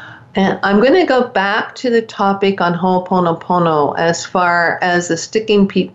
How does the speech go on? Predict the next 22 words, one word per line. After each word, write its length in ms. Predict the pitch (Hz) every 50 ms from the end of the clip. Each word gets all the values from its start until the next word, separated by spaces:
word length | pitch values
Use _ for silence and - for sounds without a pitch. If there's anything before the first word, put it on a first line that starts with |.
| - -
piece 320 | - - 202 196 190 - -
for 160 | - 165 160
a 80 | 156
lot 260 | 156 170 175 180 190 196
of 140 | 196 190
people 680 | - - - 254 254 262 247 - - 170 160 160 156 151
when 160 | 160 160 160
they're 140 | 156 156 156
doing 320 | - 180 180 170 170 165
Ho'oponopono 1160 | 165 175 175 170 165 - - - 170 165 156 151 156 - - - 202 202 185 151 151 151 - - - - - - - - - - - -
is 640 | 190 185 180 180 175 175 175 175 175 175 175 170 170
on 260 | - 165 170 165 170
the 80 | 170 160
forgiveness 840 | - - 170 160 156 - 202 196 190 190 175 156 143 139 - - - -
piece. 500 | - - 156 135 127 139 135 - - - - - - - - - - - - - - -
I 180 | 185 190 190 190
ran 380 | 190 208 233 269 294 277 247
across 480 | - - - 185 190 190 190 190 185 -
this 320 | - - 175 175 170 -
prayer 500 | - _ _ - - 196 185 180 170 165
of 120 | 160 - -
forgiveness 920 | 170 156 156 139 123 208 220 - 175 165 147 143 139 143 147 147 - -